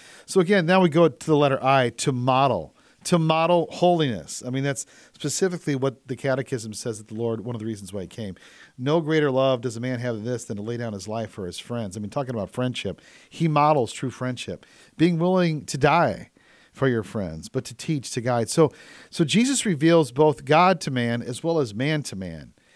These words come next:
You know, I, I mean, this is one of the things that I would, I would love to see is that everybody that's a professional in whatever field, especially counseling, you know, psychology or whatever, is that we could really know, um, the person of Christ.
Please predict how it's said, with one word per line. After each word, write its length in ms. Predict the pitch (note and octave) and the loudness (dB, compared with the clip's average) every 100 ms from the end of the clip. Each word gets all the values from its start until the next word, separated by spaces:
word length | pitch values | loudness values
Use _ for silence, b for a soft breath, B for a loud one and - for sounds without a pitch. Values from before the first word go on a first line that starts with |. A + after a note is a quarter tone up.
| b b b | b b b
You 100 | C#3+ | -4
know, 260 | D#3 D3+ - - | 0 0 -2 2
I, 220 | D#3+ E3 - | 2 2 -4
I 120 | - | -4
mean, 200 | F3 F#3 - | -2 -2 -4
this 180 | D3+ C4+ | -4 -4
is 80 | D4 | 2
one 140 | B3 | 2
of 100 | F3+ | 2
the 20 | |
things 180 | F3 D#3 | 0 -2
that 80 | C#3 | 0
I 60 | B2 | 0
would, 200 | A#2+ A2+ | -2 -2
I 80 | C3 | 0
would 120 | C3+ | 2
love 220 | C#3 E3+ | 2 2
to 60 | D3+ | 0
see 400 | - D3 A2+ G#2 | -4 -2 -2 -2
is 120 | A2+ | -2
that 200 | C3 A#2+ - | -2 -2 2
everybody 560 | A3 D4+ D#4 A#3+ F3+ E3 | 4 6 4 4 2 0
that's 180 | - | -2
a 40 | - | -6
professional 560 | - - F3+ F3 E3 C#3+ | -10 0 2 2 -2 -2
in 40 | |
whatever 220 | C3+ B2 | -2 -4
field, 340 | - C3 A2 B B B | -6 -4 -4 B B B
especially 380 | C3 - B3 D#3 | -2 0 0 -2
counseling, 600 | - C#3 C3+ - D#2+ D2 | -6 -6 -4 -6 -10 -6
you 80 | G2 | -6
know, 120 | G2 | -6
psychology 760 | - A2 A#2 A2+ A2+ G#2 A2 | -6 -8 -4 -4 -4 -4 -4
or 140 | F2+ D2 B B B | -4 -8 B B B
whatever, 420 | G#2+ A2+ A#2 E2+ - B B B - | -4 -2 -2 -4 -10 B B B -6
is 200 | C3+ A#2 | -4 2
that 300 | D3 C#3+ - | 2 2 -2
we 160 | C#3 E3+ | -6 -4
could 140 | F3+ | -4
really 580 | D3 C#3+ G3+ A3+ G#3+ G3 _ B2+ | -2 0 0 0 -8 -10 _ -8
know, 720 | B2+ C3 D3 C#3+ A#2+ A2 G#2 _ _ | -2 2 4 4 2 -2 -6 _ _
um, 400 | A#2 G#2+ F#2+ F2+ F#2 | -4 -4 -4 -6 -10
the 100 | A#2 | -10
person 460 | - - D3+ - A#2+ | -8 -4 -4 -4 -8
of 100 | - | -10
Christ. 760 | - A#2 F2 C#2+ - - - | -6 -4 -4 -8 -14 -16 -18